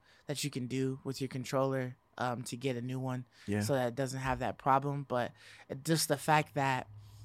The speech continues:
Speaker 1: you know, they knew about this from the get-go, and then they still released these consoles when they did,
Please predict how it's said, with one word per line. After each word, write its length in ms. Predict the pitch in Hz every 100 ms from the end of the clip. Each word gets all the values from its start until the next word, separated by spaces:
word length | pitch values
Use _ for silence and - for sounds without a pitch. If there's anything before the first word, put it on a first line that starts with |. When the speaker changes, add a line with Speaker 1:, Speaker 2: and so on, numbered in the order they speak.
| -
Speaker 1:
you 140 | 147
know, 380 | 143 135 123 113 -
they 160 | 147 147
knew 240 | 143 147
about 320 | 147 143 143 143
this 480 | 147 143 - - - _ _ _
from 260 | - 151
the 60 | 135
get-go, 540 | 117 135 - 143 135 131 _ _ _ _ -
and 160 | 131 135
then 100 | 135
they 100 | 131
still 220 | - 147
released 360 | 131 131 135
these 160 | 131 120
consoles 480 | - 135 131 135 131
when 120 | 135
they 120 | 127
did, 400 | 113 131 131 123